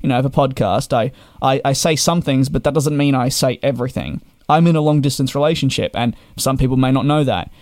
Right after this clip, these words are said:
Um, I've not seen my partner in a very, very long time because of the coronavirus pandemic. So when I speak to you about all these border restrictions, um, just as much as I speak to you to inform you, I actually speak it to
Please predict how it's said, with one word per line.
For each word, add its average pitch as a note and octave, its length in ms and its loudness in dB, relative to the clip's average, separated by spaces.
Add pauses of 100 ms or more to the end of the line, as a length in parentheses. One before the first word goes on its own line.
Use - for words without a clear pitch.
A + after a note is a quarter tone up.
(320)
Um, A#2 360 0
I've C3 160 4
not C3 160 2
seen C#3+ 160 2
my C3 100 2
partner C3 380 0
in B2+ 100 -2
a B2+ 120 0
very, C3 260 2
very C3+ 220 0
long C#3 200 2
time D3 340 2
because C#3 680 2
of A#2+ 260 0 (420)
the B2+ 100 -4
coronavirus B2 640 0
pandemic. B2 560 0 (240)
So - 180 0
when F3 140 0
I G3 80 2
speak D#3 460 0
to E3+ 100 0
you D#3+ 120 4
about C#3+ 320 2
all D3+ 140 2
these C#3+ 200 2
border C#3+ 280 0
restrictions, E3 720 0 (540)
um, C3+ 400 2 (100)
just D3 300 2
as E3 80 2
much E3+ 220 2
as D#3 80 4
I D3+ 80 2
speak C#3+ 340 -2
to D3 160 0
you C3+ 80 4
to C3+ 260 0
inform C#3 480 0
you, D3 160 2
I C3+ 120 0
actually C3+ 280 -2
speak C3+ 300 -2
it - 120 -12
to C3+ 280 0